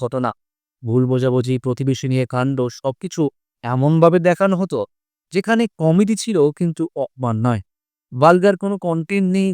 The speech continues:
গালাগালি তো দূরের কথা, একটা শব্দ পর্যন্ত খারাপ ছিল না। এমনকি বাচ্চা থেকে দাদু ঠাকুরদারাও পরিবারের সঙ্গে বসে দেখতে পারত এই সিরিয়ালটি। রাজা গজা সিরিয়ালটি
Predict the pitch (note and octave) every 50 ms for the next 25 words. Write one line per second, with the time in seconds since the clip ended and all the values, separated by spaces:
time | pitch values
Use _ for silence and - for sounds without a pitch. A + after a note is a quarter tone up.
0 | C#3 A2 A2+ A#2+ C3 C3+ D3 D3+ D#3+ E3+ - E3+ C#3+ C3 C3+ C#3+ D#3 D3+ - E3+
1 | D#3 - F#3 F3+ - _ _ _ _ - C#3 C3+ _ - F#3+ F3 - - - -
2 | D3 D#3 D#3+ D#3+ E3+ F#3 A3+ G3+ G#3 A#3 G#3 A3 A3+ G#3 F#3+ A3 - - D#3 C3+
3 | C3+ B2+ - - B2 A2+ A2+ A2+ A#2 G#2+ - _ _ _ _ _ _ _ _ _
4 | - C3+ D#3+ G3+ A3 G3+ - A3 A3 A3+ G#3 _ _ _ _ _ _ _ _ _
5 | _ _ - B2 C3 B2+ B2+ C3 - - - - D3+ D3 D3 D3 D3+ - _ _
6 | _ _ _ _ _ - C#3+ C3+ - - D3 D3 C3 B2+ C3 B2 B2 C#3 F3 F3
7 | - - - - B2 - - - G3 F#3 E3+ G3+ G3+ G3 G3 D3+ A#2+ G#2+ G2+ _
8 | _ _ _ _ _ _ _ - C#3+ C#3+ D3 C#3+ D3 D3+ C#3+ C#3+ - - D3+ D3
9 | D3 C#3+ C#3+ C3+ C#3 B2+ - - C3+ - C3+ B2 - - B2+ C#3 C3+ - - C#3
10 | A#2+ - - B2 A#2 A#2+ A#2 A2 G2+ - A2 - _ _ _ - C3 C#3+ D#3 F3+
11 | A3+ A#3 B3+ B3 B3+ - - A#3+ A3 A#3+ A#3+ A#3+ A3+ G#3 G3+